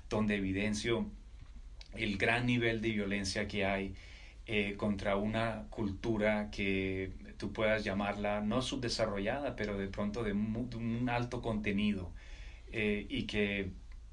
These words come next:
ellos operaban de la misma manera prácticamente que los wayuu, pero no había forma de tener un contacto con ellos porque no estábamos hablando en el mismo lenguaje.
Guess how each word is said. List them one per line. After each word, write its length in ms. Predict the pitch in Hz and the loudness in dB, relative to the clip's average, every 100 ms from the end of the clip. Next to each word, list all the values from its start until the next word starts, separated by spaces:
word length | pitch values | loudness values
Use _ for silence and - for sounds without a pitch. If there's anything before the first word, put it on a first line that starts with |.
| - | -6
ellos 640 | 135 104 110 113 107 - - | -2 0 0 0 -2 -6 -6
operaban 480 | 92 104 104 110 | 2 4 6 4
de 60 | 107 | 2
la 100 | 95 | 2
misma 320 | 107 113 123 | 0 2 0
manera 500 | 110 101 107 104 95 | 2 0 2 2 0
prácticamente 680 | - 104 95 107 101 104 110 | -2 -4 -2 0 0 0 -2
que 120 | 101 110 | -2 -2
los 180 | 120 | 0
wayuu, 340 | 123 117 101 104 - - - - - | 2 2 -2 -6 -10 -16 -14 -14 -6
pero 180 | - 113 | 2 4
no 160 | 107 113 | 6 4
había 280 | 107 113 104 | 4 2 2
forma 400 | 113 110 107 101 | 2 2 2 0
de 60 | |
tener 240 | 95 101 101 | 0 0 0
un 100 | 104 | 0
contacto 560 | 104 95 101 98 107 | 0 0 0 0 -4
con 180 | 104 95 | -2 0
ellos 340 | 101 104 98 92 | 2 0 -2 -4
porque 340 | 107 92 104 | -6 -4 -2
no 180 | 98 104 | 2 0
estábamos 540 | 101 113 107 107 95 | 2 2 4 4 0
hablando 320 | 98 98 95 | 0 0 0
en 80 | 98 | 0
el 100 | 95 | 0
mismo 280 | 95 95 95 | 0 0 -2
lenguaje. 520 | 92 92 95 92 90 | -2 -2 -2 -2 -4